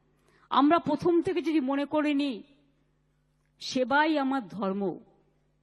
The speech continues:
ভালোবাসাই আমার কাজ, মানবিকতাকে ভালোবাসবো, হাসবো, খেলবো, গৌ-, গড়বো, মানবিকতাকে ভালোবাসবো,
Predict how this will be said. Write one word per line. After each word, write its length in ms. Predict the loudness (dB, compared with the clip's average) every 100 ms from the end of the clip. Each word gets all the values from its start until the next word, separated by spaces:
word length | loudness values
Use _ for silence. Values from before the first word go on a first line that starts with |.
| _ _ _ _ _ _ _ _ -8
ভালোবাসাই 680 | 0 4 6 6 4 4 6
আমার 280 | 6 2 2
কাজ, 360 | 2 4 2 0 -18 -20 _ _ _ _ _ _ _ _ _ _ -2
মানবিকতাকে 920 | 2 6 10 10 8 6 4 4 0
ভালোবাসবো, 1040 | 2 4 6 6 4 4 6 6 6 -4 -18 _ _ _ _ _ _ _ _ _ -2
হাসবো, 580 | 6 8 8 6 6
খেলবো, 540 | 4 4 6 6 6 4
গৌ-, 380 | 6 8 8 8
গড়বো, 640 | 10 10 10 10 8 4 -8 -20 -20 _ _ _ _ _ _ _ -2
মানবিকতাকে 1000 | 4 8 8 8 6 4 4 2 0 0
ভালোবাসবো, 1040 | 4 4 6 6 4 0 4 2 0